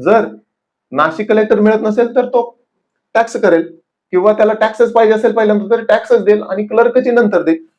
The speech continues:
टॅक्स मध्ये नाही सिलेक्शन झालं त्याचं तर क्लर्क आहेच त्याला. इकडे पण तसंच आहे, नाशिक कलेक्टर नाही मिळाला तर टॅक्स मिळेल आणि ते पण नाही मिळेल तर तिसरं मिळेल, कारण इथं तुमची गुणवत्ता सिद्ध झालेली नाही. तर अशी जेव्हा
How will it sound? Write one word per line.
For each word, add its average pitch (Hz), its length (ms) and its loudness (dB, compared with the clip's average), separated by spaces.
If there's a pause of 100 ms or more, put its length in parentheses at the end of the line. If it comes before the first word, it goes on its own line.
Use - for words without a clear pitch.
(120)
टॅक्स 202 260 0
मध्ये 214 200 2
नाही 190 280 0
सिलेक्शन 233 340 0
झालं 170 200 2
त्याचं 185 300 0
तर 214 80 0
क्लर्क 247 340 0
आहेच 254 260 0
त्याला. 185 160 -2 (600)
इकडे 214 220 2
पण 247 180 -2
तसंच 208 220 -10
आहे, 165 180 -4 (120)
नाशिक 175 360 -2
कलेक्टर 214 260 2
नाही 214 180 -2
मिळाला 214 220 0
तर 226 140 2
टॅक्स 240 240 -4
मिळेल 190 240 2 (280)
आणि 147 140 -2
ते 226 180 2
पण 302 200 -4
नाही 220 120 -8
मिळेल 208 260 -6
तर 247 180 0
तिसरं 247 300 -2
मिळेल, 180 220 -4
कारण 185 300 0
इथं 208 260 0
तुमची 220 220 -6
गुणवत्ता 220 400 -2
सिद्ध 220 240 -2
झालेली 156 340 0
नाही. 131 180 -6 (1000)
तर 202 180 -4
अशी 226 260 -2
जेव्हा 247 260 2